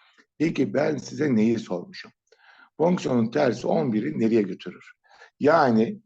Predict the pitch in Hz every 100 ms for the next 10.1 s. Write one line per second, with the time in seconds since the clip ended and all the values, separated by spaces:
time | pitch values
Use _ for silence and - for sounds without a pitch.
0 | - 151 190 160 - 117 101 104 98 95
1 | 95 - 98 - - _ _ - - 180
2 | 185 165 - 123 117 135 127 120 107 110
3 | - - - 196 190 131 113 - 92 101
4 | 170 _ _ _ - 190 185 165 156 127
5 | 123 - - 214 - 104 - - - _
6 | - 143 151 127 107 107 123 - - 143
7 | 120 123 - - 107 92 - 98 98 -
8 | 98 - - - _ _ - - - 147
9 | 190 196 185 - 170 156 165 156 - 117
10 | -